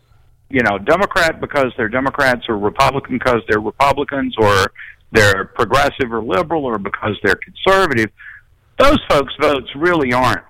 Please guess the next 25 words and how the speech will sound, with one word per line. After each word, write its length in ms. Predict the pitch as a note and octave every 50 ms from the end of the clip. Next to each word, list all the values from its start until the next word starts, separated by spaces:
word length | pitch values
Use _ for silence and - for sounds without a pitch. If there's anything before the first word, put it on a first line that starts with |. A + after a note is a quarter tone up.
| _ _ _ -
uh, 200 | - F#3+ C#3+ A#2+ - -
really 400 | - C#3+ D#3 E3 C#3+ B2 A2 G#2+
up 280 | - B2 A#2 - - - -
for 120 | A#2 G#2
very 280 | F#2+ G#2+ A2+ G#2+ G#2 G2
much 240 | F#2+ F#2+ F2 E2 - -
question 500 | - F3+ F3 E3+ D3+ - - - F#2 G2
right 280 | G2 F#2+ F2+ F2+ G2 -
now. 260 | - F#2+ F#2 F2 E2+ - - - - - - - - - -
But 180 | - - G#3 -
there 120 | A3 G#3 G3 - - -
still 360 | - G#3 G#3+ F#3 C#4 G#3 F3
is 200 | D#3 C#3+ C3 A#2+ -
a 180 | - - - -
significant 760 | A#2+ A#2 B2+ F3 A3+ C4 D4 D4+ - - G3+ - E3 D3 - -
chunk 320 | - - D#3+ D3 C3+ -
of 120 | C3+ A#2
the 100 | A2+ B2
electorate, 840 | A#2 A#2 A2+ A2+ B2 C3 C3 C3 - - - A2+ G2+ G2 F#2+ F#2 - - _ _ _ _ _ - _ _ _ _
um, 420 | C#3+ C#3 C#3 B2+ C3 C3 B2+ A#2+ - - _ _
that 160 | - D3+ F3+ F3+
votes 300 | F3+ A#3+ C#4 B3+ G3+ - -
more 240 | E3 E3 F3+ E3+ D#3
on 180 | D3+ C#3 A#2+
performance 920 | - - - G#2+ - - - - F3+ F#3 F#3 F3+ D3+ B2 G2+ F2+ - -